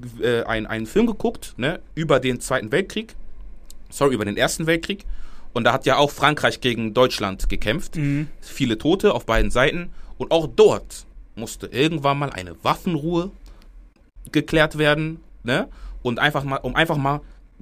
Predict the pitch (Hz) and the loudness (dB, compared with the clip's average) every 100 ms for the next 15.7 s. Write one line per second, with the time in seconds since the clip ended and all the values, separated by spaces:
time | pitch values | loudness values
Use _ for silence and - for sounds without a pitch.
0 | - 110 143 165 156 139 - - - - | -6 2 4 6 6 4 -4 -20 -20 -20
1 | - - 120 123 165 135 156 135 131 123 | -20 -12 0 2 4 4 4 4 0 -6
2 | - 208 143 87 107 117 170 123 113 - | 2 4 4 0 -2 0 -2 -2 -4 -6
3 | - 117 151 - 117 123 190 170 - 156 | -4 0 0 0 0 2 2 0 0 0
4 | 147 147 139 143 135 113 160 151 139 127 | 2 0 0 -2 0 0 0 0 0 0
5 | 123 127 120 117 180 220 180 113 107 - | 0 0 0 2 2 2 0 -4 -4 -4
6 | 98 - - 85 90 - 98 90 - 87 | -10 -8 -10 -10 -12 -10 -8 -8 -12 -14
7 | - - 110 165 180 - 170 147 147 156 | -14 -8 -4 0 2 4 6 4 4 6
8 | 165 165 139 165 - 101 92 - 117 220 | 6 6 4 0 -2 -6 -10 -6 -4 -4
9 | - 110 123 113 143 165 160 151 139 147 | -8 -2 -2 2 0 2 0 2 0 0
10 | 127 117 170 185 139 123 139 147 131 - | -2 -2 0 2 2 2 2 2 -2 -6
11 | - 151 165 170 165 - - - 139 131 | -4 0 2 4 4 2 -14 -8 -4 -4
12 | - 185 170 170 - - 120 113 104 - | -2 0 2 0 -2 -8 -8 -6 -6 -6
13 | 98 147 117 117 - 156 175 160 160 156 | -6 -4 -2 -4 0 2 4 2 2 0
14 | 139 - 139 135 135 151 170 170 120 117 | -2 2 2 2 -4 -6 -6 -4 -4 0
15 | 135 - 160 151 135 127 | -2 0 2 4 4 2